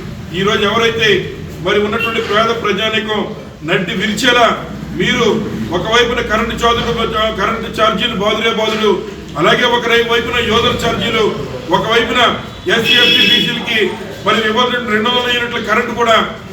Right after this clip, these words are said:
మీరు ఇవ్వకుండా వారి ఇళ్లకి అయిపోయినటువంటి కరెంట్ కనెక్షన్ కూడా కట్ చేసే కార్యక్రమాలు చేస్తున్నారు. మరి ఆరు నెలల సమయంలోనే మీరు గతి తప్పి ఇన్ని తప్పుడు కార్యక్రమాలు చేస్తున్నప్పుడు ఎవరితో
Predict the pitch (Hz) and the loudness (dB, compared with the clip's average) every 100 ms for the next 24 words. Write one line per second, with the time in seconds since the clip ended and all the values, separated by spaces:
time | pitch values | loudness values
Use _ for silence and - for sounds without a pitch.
0 | - 196 208 214 - 233 233 226 220 214 | -4 -2 2 2 2 0 4 4 4 0
1 | 226 226 214 220 226 226 220 196 214 214 | 0 0 -2 -2 -4 -4 -4 -2 -2 -2
2 | 220 - 214 208 196 196 190 233 214 202 | -2 -2 -4 -2 -2 -2 -2 -4 -2 0
3 | 196 196 208 202 196 202 202 208 202 196 | 0 0 -2 -2 0 0 0 0 4 4
4 | 175 - - - - 185 190 170 - - | 2 -2 -8 -10 -2 4 6 6 2 -8
5 | - 160 196 214 220 247 214 - 247 247 | -6 0 2 2 0 0 -2 -2 -2 0
6 | 247 226 - - - - 147 233 285 247 | 2 2 -2 -8 -12 -10 -2 2 4 2
7 | - - - - 143 202 269 262 254 285 | -2 -6 -10 -10 -2 0 0 2 2 4
8 | 254 - - - - - 185 208 214 - | 2 2 -2 -4 -4 -2 -2 0 0 0
9 | - 226 196 202 208 214 208 180 180 196 | 0 -2 2 2 0 -2 -2 0 0 0
10 | 185 170 151 - - - - 175 233 - | 0 0 -2 -8 -12 -12 0 4 4 4